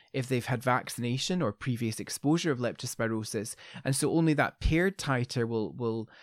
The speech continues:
potentially show clinically significant infection now. And false negatives with the serology when you do it early on in the disease and there's not been time for,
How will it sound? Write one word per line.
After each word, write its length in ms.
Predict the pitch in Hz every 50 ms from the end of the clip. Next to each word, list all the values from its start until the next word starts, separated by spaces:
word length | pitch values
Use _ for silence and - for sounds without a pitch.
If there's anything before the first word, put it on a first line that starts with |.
| - _ -
potentially 520 | - 139 - 143 131 127 127 - 127 113
show 560 | 107 - - 135 123 117 110 110 107 98 - _ _ _ _ _ _ _ _ _ _ -
clinically 420 | - - 143 127 127 - - 120
significant 520 | 117 - 110 - 120 113 - 113 - 113 107
infection 600 | 85 95 - 117 - - - - 113 104 110 120
now. 440 | 143 165 196 170 113 92 87 87 87 - - _ - - - - - - - - -
And 120 | 139 135
false 420 | - - 180 175 175 170 170 -
negatives 800 | 156 151 147 151 170 220 220 - - 151 120 104 117 131 - -
with 260 | 156 123 120 - - -
the 200 | 123 117 113 107
serology 760 | - - - 120 117 113 113 117 110 - 113 110 113 113
when 240 | 127 120 113 110 - - - - _ _ _ -
you 220 | 143 123 123 131
do 260 | 117 - 139 135 127
it 140 | 123 - -
early 300 | - 143 160 185 185 151
on 160 | 127 123 120 120
in 80 | 113
the 60 | 113
disease 500 | 104 123 113 107 123 120 120 123 113 -
and 100 | 117 113
there's 140 | 117 113 117
not 160 | 123 113 -
been 160 | - 117 113 -
time 580 | - - - 135 127 123 120 110 107 107 107 _ _ _ _ _ _ _ _ _ _ _ _ _ _ _ _ _ _ _ _ - - -
for, 540 | - - - 143 135 131 131 117 113 113